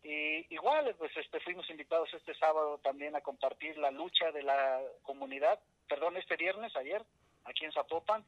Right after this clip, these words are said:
en un foro internacional sobre participación ciudadana y sobre cómo las comunidades indígenas estamos luchando por nuestros derechos. Eso es lo que venimos a compartir y para mí es un gusto participar porque estamos generando precedentes históricos para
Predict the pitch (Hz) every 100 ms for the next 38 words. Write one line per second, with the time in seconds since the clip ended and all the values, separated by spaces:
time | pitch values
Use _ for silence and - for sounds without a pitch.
0 | _ - - 147 175 - 175 170 170 147
1 | 135 135 131 143 185 208 156 131 131 131
2 | - - - 127 156 135 151 131 135 160
3 | 175 - 165 165 - 202 214 202 170 -
4 | - 156 156 175 185 - 165 180 180 170
5 | - 175 170 151 - 165 170 147 131 -
6 | 123 117 165 170 - - _ _ _ -
7 | - 240 226 202 190 180 208 185 185 180
8 | 185 170 277 294 233 185 165 165 160 175
9 | 180 185 170 175 - - 147 147 143 -
10 | 208 202 160 - 135 _ _ _ - 151
11 | 170 180 - - - 156 151 170 185 -
12 | 139 147 165 165 170 151 - - 151 151
13 | - 170 - 139 123 127 120